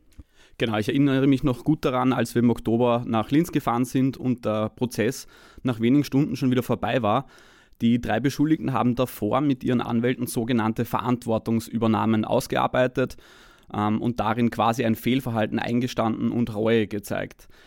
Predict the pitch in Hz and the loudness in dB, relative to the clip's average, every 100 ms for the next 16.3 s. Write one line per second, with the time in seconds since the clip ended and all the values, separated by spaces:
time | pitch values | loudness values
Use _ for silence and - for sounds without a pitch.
0 | - _ - 107 143 151 147 123 127 117 | -20 _ -4 0 0 0 -2 0 2 2
1 | 113 117 131 156 139 151 110 110 110 113 | 2 0 -2 -2 0 0 0 0 0 0
2 | 110 - 113 151 151 160 143 143 143 143 | -2 -2 -2 0 0 0 0 -2 0 -2
3 | 139 - 117 110 - 110 110 120 117 120 | -2 -6 -6 -6 -2 0 2 0 -2 0
4 | 110 - 110 110 113 117 - 113 127 120 | 0 -2 -6 -4 -4 -4 -2 0 0 0
5 | 117 143 135 - 147 156 - - 117 - | 0 0 0 0 2 2 -4 -4 -2 0
6 | 113 120 117 110 113 - 117 - 120 139 | 0 0 0 -2 -2 -4 -4 -2 0 0
7 | 147 - - - - - 113 120 110 117 | -4 -10 -20 -20 -20 -4 -2 0 0 -2
8 | 120 127 - 113 123 123 117 117 113 117 | -2 -4 -2 0 2 4 2 2 -2 -4
9 | - 110 - 113 117 - 110 110 117 - | -2 -4 0 0 0 -4 -8 -6 -6 -4
10 | 113 110 110 - 98 101 101 101 - - | -4 -4 -4 -4 -4 -2 -4 -8 -14 -20
11 | _ - - _ _ 127 139 120 120 120 | _ -20 -20 _ _ 0 2 2 0 0
12 | 110 113 170 185 - 170 175 - 110 110 | -2 0 -2 -4 0 0 0 -2 -2 -2
13 | 120 110 104 131 143 135 131 127 123 123 | -2 -2 0 0 0 -2 -4 -4 -2 -2
14 | 123 120 120 117 123 117 117 120 117 117 | -2 -4 -2 -2 -2 0 0 0 2 0
15 | 117 113 117 - 107 107 - 107 - - | -2 -4 -6 -4 -2 -2 -2 -4 -4 -4
16 | 98 156 | -2 -4